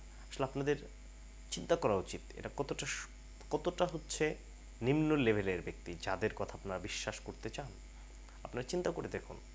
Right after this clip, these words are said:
আমি আপনাদেরকে উদত্ত আহ্বান করব, তারা কোনো কিছু হুটহাট কোনো রেফারেন্স দিয়ে দিলেই ওটার মূল ক-, বক্তব্য না বুঝে, না বোঝার চেষ্টা করে যদি আপনারা নাস্তিক হয়ে যান, সেটা আবা-, একান্তই আপনার কপালের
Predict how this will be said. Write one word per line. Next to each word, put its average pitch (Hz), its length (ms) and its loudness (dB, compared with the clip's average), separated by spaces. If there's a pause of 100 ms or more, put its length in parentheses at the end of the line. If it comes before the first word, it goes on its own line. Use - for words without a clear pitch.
(480)
আমি 110 160 4
আপনাদেরকে 104 400 2
উদত্ত 123 340 4
আহ্বান 98 440 4 (280)
করব, 85 280 -4 (520)
তারা 113 140 10
কোনো 151 240 6
কিছু 160 280 0
হুটহাট 143 440 4
কোনো 135 160 4
রেফারেন্স 120 600 6
দিয়ে 123 140 6
দিলেই 92 280 -2 (520)
ওটার 98 360 4 (200)
মূল 143 360 6
ক-, - 80 2
বক্তব্য 113 520 -2
না 98 180 2
বুঝে, 92 320 -2 (760)
না 110 160 10
বোঝার 113 240 4 (100)
চেষ্টা - 300 2
করে 104 220 2
যদি 95 180 -4
আপনারা 92 240 -4
নাস্তিক 98 360 0
হয়ে 127 100 0
যান, 123 180 -2 (100)
সেটা 127 260 -6
আবা-, 123 260 -2
একান্তই 160 440 -2
আপনার 98 440 0 (640)
কপালের 101 400 4